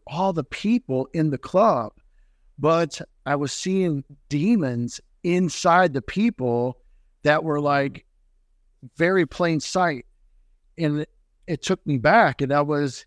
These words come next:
it wasn't just a quick little glimpse. It stayed there for a little while. And I remember rubbing my eyes and everything, looking around, and it didn't go away. Every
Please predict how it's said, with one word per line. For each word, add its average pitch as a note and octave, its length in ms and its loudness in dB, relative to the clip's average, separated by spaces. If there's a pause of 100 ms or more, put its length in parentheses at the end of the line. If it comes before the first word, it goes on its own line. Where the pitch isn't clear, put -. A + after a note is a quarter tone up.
(220)
it D3 80 -4
wasn't G3+ 300 0
just F3+ 180 -2
a D3+ 80 -4 (220)
quick - 240 0
little C#3 180 0
glimpse. D3+ 720 0 (260)
It D3+ 160 0
stayed D#3 640 -2
there A#2 240 -4 (420)
for D3+ 320 0
a C3+ 80 -2
little C#3 280 0
while. B2+ 540 -2 (640)
And D3 120 2
I D#3+ 40 6
remember D#3+ 840 2
rubbing D#3+ 260 2
my C3+ 180 2
eyes E3 600 0
and C#3+ 100 -4
everything, E3 420 -2
looking D3+ 240 0
around, D#3+ 300 2
and C3+ 160 -4
it B2+ 120 -6
didn't D#3+ 200 -6
go D3 120 0
away. C3+ 580 2 (100)
Every F3+ 640 -2